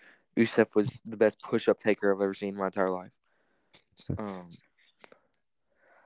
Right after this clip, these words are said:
Speaker 1: it was, it was, it was a good game. Uh, I think we played well, especially on that Westbrook loss. I mean, Westbrook beat Guntersville. <laughs>
Speaker 2: I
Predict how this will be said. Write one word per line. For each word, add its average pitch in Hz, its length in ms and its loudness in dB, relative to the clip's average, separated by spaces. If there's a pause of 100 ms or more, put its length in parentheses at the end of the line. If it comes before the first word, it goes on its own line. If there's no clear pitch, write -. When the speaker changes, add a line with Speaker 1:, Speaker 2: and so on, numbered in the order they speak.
(460)
Speaker 1:
it - 80 2
was, 240 160 4
it 247 40 0
was, 285 120 -4
it 294 180 -8
was 233 100 -2
a 254 40 -4
good 262 160 -8
game. 254 280 0 (100)
Uh, 113 220 10
I 113 100 6
think 127 200 -4
we 127 80 -6
played 120 260 -4
well, 120 460 -4 (540)
especially 123 380 -4
on 117 120 -2
that 98 100 -10 (100)
Westbrook 107 440 -2
loss. 104 380 0
I - 60 -2
mean, 104 200 -8
Westbrook 104 280 -2
beat 101 140 -8
Guntersville. 104 540 0
<laughs> - 1000 -20
Speaker 2:
I - 60 -16